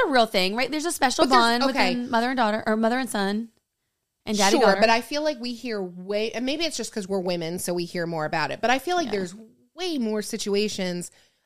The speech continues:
Speaker 2: of moms
Speaker 1: Yeah.
Speaker 2: being oddly overbearing with their sons.
Speaker 1: Well, I think it's 'cause women are a lot more emotional too.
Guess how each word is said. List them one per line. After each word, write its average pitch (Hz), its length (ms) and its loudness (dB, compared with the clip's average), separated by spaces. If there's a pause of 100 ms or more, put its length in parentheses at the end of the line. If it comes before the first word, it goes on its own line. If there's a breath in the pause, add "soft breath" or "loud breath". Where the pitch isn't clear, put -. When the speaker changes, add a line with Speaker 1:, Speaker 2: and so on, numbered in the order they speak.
(120)
Speaker 2:
of 190 200 -4
moms 214 680 0
Speaker 1:
Yeah. 185 420 4
Speaker 2:
being 240 220 0 (160)
oddly 220 540 0
overbearing 202 520 0
with 190 120 -4
their 185 120 -4
sons. 247 280 4
Speaker 1:
Well, - 60 4
I - 40 4
think 330 160 4
it's 311 80 -2
'cause 254 180 0
women 254 300 0
are 214 100 0
a 208 60 2
lot 214 180 0
more 202 200 -2
emotional 190 680 -2
too. 175 640 -2